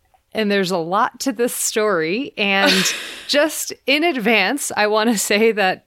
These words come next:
Speaker 1: you know, we're probably not going to cover everything that you would want us to cover about snakes and what's going on with snakes in the world and snake bites and
Speaker 2: Mm-mm,
Speaker 1: stuff like that.
Speaker 2: mm-mm.
Speaker 1: But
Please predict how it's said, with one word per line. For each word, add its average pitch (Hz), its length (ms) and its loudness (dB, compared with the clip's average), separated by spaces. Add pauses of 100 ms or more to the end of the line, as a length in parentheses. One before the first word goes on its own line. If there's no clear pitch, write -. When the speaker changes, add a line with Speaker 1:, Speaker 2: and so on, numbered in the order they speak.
(120)
Speaker 1:
you 202 120 0
know, 175 300 0
we're 202 140 0
probably 269 560 -2
not 196 280 2
going 175 380 -2
to 165 280 -2
cover 160 540 -4
everything 226 840 0
that 170 140 0
you 180 260 -4
would 170 340 0 (300)
want 180 340 0
us 175 160 -4
to 190 80 -6
cover 160 460 -2
about 147 480 -2 (240)
snakes - 800 -2
and 147 480 -4 (260)
what's 190 320 -2
going 185 260 0
on 170 200 0
with 175 180 -2
snakes 180 400 -4
in 190 60 0
the 180 80 0
world 156 440 0
and 156 160 -6
snake 180 360 -4
bites 165 420 -2
and 156 160 -2
Speaker 2:
Mm-mm, 151 100 -6
Speaker 1:
stuff 175 220 -4
like 147 220 -4
that. 143 240 -2
Speaker 2:
mm-mm. - 520 -16
Speaker 1:
But 170 380 0